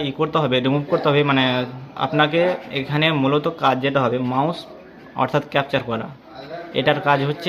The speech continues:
এই সফটওয়্যার কাজ, বেশিরভাগই কাজ হচ্ছে মাউস ক্যাপচার করা। কীভাবে আপনি মাউসটাকে ক্যাপচার করবেন, মানে অনেকের কী হয়, এই কোণাতে নিয়ে গেলে, কোণাতে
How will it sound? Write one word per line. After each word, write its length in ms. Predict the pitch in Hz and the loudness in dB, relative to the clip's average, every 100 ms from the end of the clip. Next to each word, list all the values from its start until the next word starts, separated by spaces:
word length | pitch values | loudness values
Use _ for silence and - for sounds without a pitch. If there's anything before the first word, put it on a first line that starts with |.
| 170 | 2
এই 60 | 160 | 2
সফটওয়্যার 380 | 143 - 156 147 147 | 0 2 2 2 4
কাজ, 140 | 147 135 | 2 2
বেশিরভাগই 460 | 139 156 147 147 147 143 | -2 0 2 2 2 0
কাজ 80 | 139 | -2
হচ্ছে 160 | 143 156 139 | -2 -2 0
মাউস 180 | 143 143 - | 0 -2 -4
ক্যাপচার 300 | 131 - 135 | -4 -2 -2
করা। 140 | 135 123 156 | 0 -2 -2
কীভাবে 280 | 147 151 147 | 0 2 2
আপনি 120 | 147 139 131 | 0 -4 -2
মাউসটাকে 400 | 135 135 143 139 | -2 -2 -4 -2
ক্যাপচার 260 | 147 147 151 | -4 -2 -2
করবেন, 200 | 156 175 214 - - - - | 0 0 -2 -8 -20 -12 -4
মানে 120 | 156 156 | -2 -2
অনেকের 280 | 160 160 165 160 | -2 -2 -4 -4
কী 100 | 165 156 | -4 -4
হয়, 140 | 220 240 - - - - 156 | -6 -10 -16 -18 -14 -4 -2
এই 60 | 143 | 0
কোণাতে 300 | 147 151 151 147 | 0 2 2 0
নিয়ে 120 | 147 143 | 0 0
গেলে, 180 | 135 196 247 - - 208 220 254 269 - - - - - - - | 0 -2 -4 -10 -12 -12 -10 -10 -12 -16 -18 -18 -16 -14 -10 0
কোণাতে 320 | 139 147 | 4 4